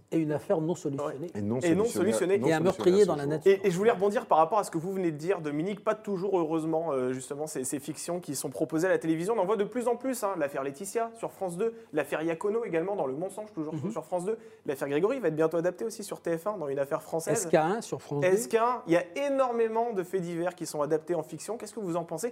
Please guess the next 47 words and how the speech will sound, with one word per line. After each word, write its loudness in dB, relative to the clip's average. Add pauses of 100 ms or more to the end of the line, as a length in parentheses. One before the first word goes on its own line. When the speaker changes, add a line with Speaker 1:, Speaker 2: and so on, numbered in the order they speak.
(160)
Speaker 3:
Vous 2
trouvez 0
que -6
c'est -4
pas 0
forcément -4
toujours -6
bien -2
fait, -10
c'est -10
ça ? -10 (1120)
Speaker 1:
Pour 6
S 2
K 2
un, 2
pour 0
d'autres 2
affaires 2
qui -8
sont -4
solutionnées, 2
on 2
connaît 2
l'auteur, 2
euh, -2
ça -4
va. -4 (480)
Euh, 4 (160)
pour, 2
euh, 6
Netflix, -4
euh, 0
et 0
l'affaire 0
Grégory, 2
six 0
épisodes. 0 (420)
Speaker 3:
C'est -2
un 4
Speaker 1:
Euh, 2
moi, 6
Speaker 3:
documentaire, -2
là, -10
c'était -12
pas -6
une -2
Speaker 1:
c'est 2